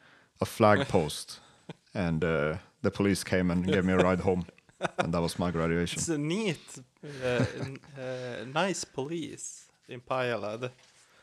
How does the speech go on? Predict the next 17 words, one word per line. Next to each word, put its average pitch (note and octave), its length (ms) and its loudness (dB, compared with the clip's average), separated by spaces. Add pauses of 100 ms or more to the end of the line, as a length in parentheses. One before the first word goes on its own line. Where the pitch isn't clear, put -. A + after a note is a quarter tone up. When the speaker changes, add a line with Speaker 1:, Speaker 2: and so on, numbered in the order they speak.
(180)
Speaker 1:
Yeah, D#3+ 160 0
Speaker 2:
they, E3+ 220 6
Speaker 1:
they C#3 60 8
were C#3 140 10
Speaker 2:
they C3+ 80 10
Speaker 1:
very E2+ 180 6
nice, F2 120 2
Speaker 2:
actually, F#2+ 200 0
Speaker 1:
yeah, A2+ 100 2
Speaker 2:
they - 100 4
don't F3 260 -2
Speaker 1:
yeah. - 120 0
Speaker 2:
want D3 220 2
to, C#3 100 -10
y-, A2+ 400 -12
you C3+ 120 -10
know, C#3+ 640 -4